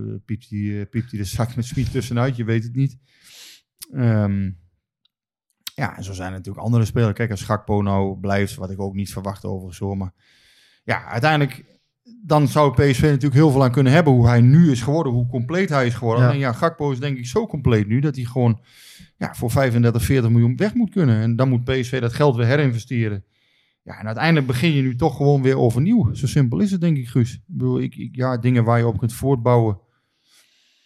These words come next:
Speaker 1: Ja, een aantal spelers is inderdaad volwaardig, eh, P S V'er geworden onder hem. Eh, zowel in het spel met als zonder de bal.
Speaker 2: Ja,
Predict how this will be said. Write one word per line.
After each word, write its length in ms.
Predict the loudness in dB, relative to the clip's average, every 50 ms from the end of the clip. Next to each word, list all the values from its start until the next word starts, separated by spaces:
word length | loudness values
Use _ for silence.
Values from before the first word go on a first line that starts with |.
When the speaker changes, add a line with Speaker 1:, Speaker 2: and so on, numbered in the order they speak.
| _ _ _ _ _ _ _ _
Speaker 1:
Ja, 300 | -12 -10 -10 -10 -10 -8
een 80 | -6
aantal 240 | -4 -4 -4 -4 -6
spelers 380 | -4 -2 0 2 2 2 0 -2
is 140 | -4 -2 0
inderdaad 420 | 0 0 0 2 2 2 2 2
volwaardig, 760 | 0 0 0 2 2 2 4 4 2 2 0 -2 -6 -8 -10 -12 -14 -18 _ _ -12 -8
eh, 200 | -6 -4 -4 -4 -6 -4
P 60 | -2 0 0 0
S 60 | 0 0
V'er 300 | 0 0 0 0 0 0
geworden 340 | 0 2 2 2 2 2 0
onder 280 | -2 -2 0 0 0
hem. 260 | 0 0 -2 -2 -6 -10 _ _ _ _ _ _ _ _ _ _ _ _ _ _ _
Eh, 280 | -6 -4 -2 -2 -2 -2
zowel 380 | -4 -4 -4 -2 0 0 0
in 60 | -2 -6
het 80 | -8
spel 240 | -6 -2 0 2 2
met 260 | 4 4 2 2 2
als 140 | -2 -6 -6
zonder 260 | -4 -4 -2 -2 0
de 80 | 0 0
bal. 300 | 2 2 2 2 0 -4 -8 -16 _
Speaker 2:
Ja, 340 | 0 2 4 4 2 0 -4